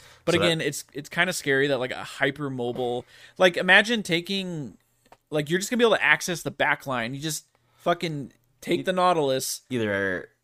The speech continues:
Speaker 2: either access the back line or remove the front line.
Speaker 1: Just, yeah, there you
Speaker 2: If,
Speaker 1: go.
Speaker 2: if you can flank.
Speaker 1: And then you're, and then you're behind them.
Speaker 2: Yeah.
Speaker 1: Like, it's, it's a pretty interesting, I mean, that's only if you hit, uh, if there's a wall or terrain that's in the way.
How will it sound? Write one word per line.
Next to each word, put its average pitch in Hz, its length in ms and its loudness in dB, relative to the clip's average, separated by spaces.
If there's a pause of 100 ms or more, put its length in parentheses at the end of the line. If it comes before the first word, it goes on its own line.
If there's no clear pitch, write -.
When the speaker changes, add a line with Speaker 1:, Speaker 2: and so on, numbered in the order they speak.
(340)
Speaker 2:
either 127 200 2
access 135 320 4
the 104 80 -6
back 107 300 4
line 98 180 2
or 92 160 -2
remove 92 400 -2
the 85 80 -10
front 107 260 0
line. 82 300 -4 (680)
Speaker 1:
Just, - 240 -8
yeah, 147 200 2
there 156 220 0
you 151 60 -2
Speaker 2:
If, 98 40 -4
Speaker 1:
go. 98 140 -2
Speaker 2:
if 104 180 -8
you 107 60 -2
can 98 120 -4
flank. 101 420 0
Speaker 1:
And 185 80 0
then 175 120 4
you're, 160 240 2 (160)
and 151 80 -2
then 170 80 -2
you're 160 100 -2
behind 160 500 0
them. 120 420 -6
Speaker 2:
Yeah. 104 200 4
Speaker 1:
Like, 80 240 -2 (840)
it's, 170 260 0
it's 175 140 -2
a 240 60 2
pretty 220 600 0
interesting, 139 440 -6
I 156 100 0
mean, 180 100 -2
that's 180 160 2
only 180 260 -2
if 147 100 -4
you 139 80 -4
hit, - 640 -2 (220)
uh, 127 180 2
if - 60 -4
there's 143 160 0
a 143 60 2
wall 127 420 2
or 131 40 -4
terrain 127 500 -6
that's 107 200 -8
in 107 100 -12
the 90 80 -12
way. 92 300 -10